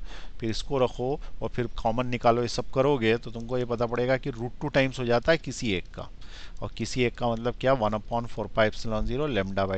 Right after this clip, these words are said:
d का। तो ये वाला बनेगा आपका जब आपका wire सेमी इनफाइनाइट होगा, ठीक है, जब wire क्या होगा, सेमी इनफाइनाइट होगा, तो ये होगा। अब वो बोलेगा angle कितने का होगा, तो tan inverse y by x होता है ना,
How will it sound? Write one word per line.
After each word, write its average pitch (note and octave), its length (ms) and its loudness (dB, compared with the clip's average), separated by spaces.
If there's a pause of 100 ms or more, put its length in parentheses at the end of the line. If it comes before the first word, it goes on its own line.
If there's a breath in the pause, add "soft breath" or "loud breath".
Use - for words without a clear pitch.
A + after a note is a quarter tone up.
d - 160 -8 (120)
का। F#2+ 120 -10 (500 loud breath)
तो A#2+ 60 -6
ये G#2+ 280 0
वाला C3+ 260 8
बनेगा A2 400 2
आपका A#2+ 460 4
जब B2+ 540 0
आपका - 420 0
wire G2+ 400 4
सेमी A2 420 -2
इनफाइनाइट G2 640 -2
होगा, - 280 -6 (680)
ठीक A#2+ 200 -6
है, D3 140 -6 (500 loud breath)
जब G2+ 120 -4
wire G#2 300 4
क्या A2 140 0
होगा, A#2 200 2
सेमी G#2+ 340 -2
इनफाइनाइट G#2+ 500 -2
होगा, A2 180 -2
तो B2+ 100 -4
ये F2+ 100 -4
होगा। D#2+ 240 -6 (340 loud breath)
अब A2 80 2
वो B2+ 120 2
बोलेगा B2+ 320 6
angle B2 260 6
कितने C#3 300 0
का C#3 100 6
होगा, C3+ 280 4 (360 loud breath)
तो G#2+ 60 -2
tan A#2 300 4
inverse C3 360 2
y A#2 160 8
by B2+ 240 8
x - 120 -4
होता D#3 180 -2
है D#3 100 -4
ना, E2 100 -12